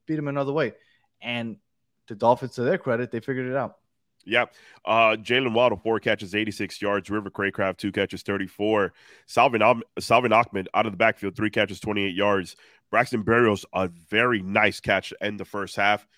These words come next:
Speaker 1: Yep.
Speaker 2: Our, your boy
Speaker 1: Let's
Speaker 2: keeps showing
Speaker 1: get to
Speaker 2: up,
Speaker 1: that second
Speaker 2: keeps
Speaker 1: half.
Speaker 2: showing up for us, man.
Speaker 1: I,
Speaker 2: Uh,
Speaker 1: look, I,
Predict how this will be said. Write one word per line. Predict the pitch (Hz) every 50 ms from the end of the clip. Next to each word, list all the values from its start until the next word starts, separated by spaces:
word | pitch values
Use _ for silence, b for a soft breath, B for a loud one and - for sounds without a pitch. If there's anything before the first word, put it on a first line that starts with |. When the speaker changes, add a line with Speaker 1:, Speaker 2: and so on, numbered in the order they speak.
| _ _ _
Speaker 1:
Yep. | 98 98 104 113 127 -
Speaker 2:
Our, | - 95 - _ _ _
your | _ 101 110 117
boy | 113 101 127 151 139 113
Speaker 1:
Let's | 123 131 120 -
Speaker 2:
keeps | -
showing | - 127 123
Speaker 1:
get | - -
to | 110
Speaker 2:
up, | 123
Speaker 1:
that | 110 104
second | - - 113 101
Speaker 2:
keeps | 113 113
Speaker 1:
half. | 113
Speaker 2:
showing | 131 131 131 123
up | 131 131 -
for | - 113 101
us, | 95 85 -
man. | - 95 92 98 101 - _ _ _ - _ _ _ _ _
Speaker 1:
I, | 98 101 107 123
Speaker 2:
Uh, | 127 127
Speaker 1:
look, | 160 165 147 - -
I, | - 135